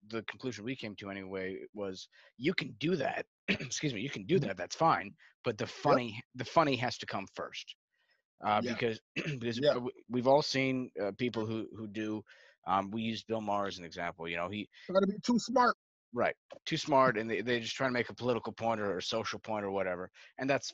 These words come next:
Speaker 1: fine. You can certainly use your platform for that, but the funny
Speaker 2: Mm-hmm.
Speaker 1: has to come first.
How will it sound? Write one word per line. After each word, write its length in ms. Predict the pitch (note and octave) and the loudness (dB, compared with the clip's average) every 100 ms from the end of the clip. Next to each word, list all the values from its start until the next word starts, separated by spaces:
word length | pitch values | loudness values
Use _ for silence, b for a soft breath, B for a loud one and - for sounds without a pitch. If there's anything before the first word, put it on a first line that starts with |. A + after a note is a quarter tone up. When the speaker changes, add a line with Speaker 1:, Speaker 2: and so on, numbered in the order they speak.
| - | 0
Speaker 1:
fine. 200 | G3+ B2+ | 0 0
You 100 | A#2 | -6
can 100 | B2 | -4
certainly 260 | E3+ A2 | -4 -4
use 180 | A2+ A2+ | -4 -4
your 80 | G2+ | -6
platform 480 | - A#2+ - G#2+ G2 | -2 -4 -4 -10 -10
for 300 | - F3+ F3+ | -6 -4 -2
that, 280 | E2+ F2+ - _ _ _ _ | -2 -4 -8 _ _ _ _
but 120 | - A2+ | -8 -8
the 60 | |
funny 300 | A2+ C#3+ C3 | -6 -2 0
Speaker 2:
Mm-hmm. 60 | E3+ | 0
Speaker 1:
has 200 | G#2+ G2+ | -2 -4
to 100 | F#2 | -6
come 360 | - F#2 F2 - _ | -2 -2 -4 -12 _
first. 480 | - F2+ - - - | -10 -8 -8 -12 -14